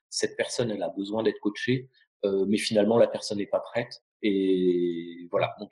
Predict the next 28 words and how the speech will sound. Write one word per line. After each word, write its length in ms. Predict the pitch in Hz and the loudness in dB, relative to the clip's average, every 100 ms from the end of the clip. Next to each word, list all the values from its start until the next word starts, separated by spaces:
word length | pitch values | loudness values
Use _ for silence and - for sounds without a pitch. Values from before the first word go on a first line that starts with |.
| - | 4
il 40 | |
y 20 | |
a, 300 | 104 101 98 98 - - - _ - - | 6 8 6 4 -4 -16 -20 _ -6 -2
mais 80 | |
ça, 180 | 104 - | 0 0
les 80 | 110 | -2
coachs 200 | - 127 | -2 -2
sont 160 | - 101 | -4 0
capables 400 | - - 104 104 | 2 4 2 2
de, 100 | 92 | -2
d'identifier 800 | 90 95 101 - 98 - 123 117 | -2 -4 -4 -4 -6 0 4 4
et 60 | |
ne 80 | 98 | 2
vont 160 | 92 101 | -2 -2
pas 200 | - 98 - | 0 0 -4
pousser 280 | - 110 | -6 -6
quelqu'un 280 | 104 95 - | -6 -8 -12
à 60 | 98 | -10
faire 140 | 92 | -12
du 80 | 87 | -12
coaching 400 | - 87 - 107 | -12 -12 -10 -12
s'ils 240 | - - - | -14 -16 -14
sentent 260 | - - | -16 -18
qu'il 140 | - - | -20 -20
n'y 40 | |
a 100 | - | -20
pas 40 | |
d'intérêt. 300 | - _ - | -20 _ -20